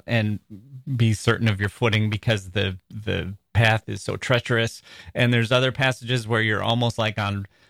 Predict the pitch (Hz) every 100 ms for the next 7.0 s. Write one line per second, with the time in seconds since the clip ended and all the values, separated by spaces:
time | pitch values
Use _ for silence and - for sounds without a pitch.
0 | _ - 113 107 - 107 107 113 110 101
1 | 107 107 101 107 98 95 107 107 101 85
2 | 85 107 - 110 107 104 98 101 104 101
3 | 104 92 95 101 101 101 98 101 101 101
4 | 98 101 95 104 107 107 98 101 92 101
5 | 101 101 98 101 104 98 101 95 110 110
6 | - 123 107 113 110 107 104 104 104 110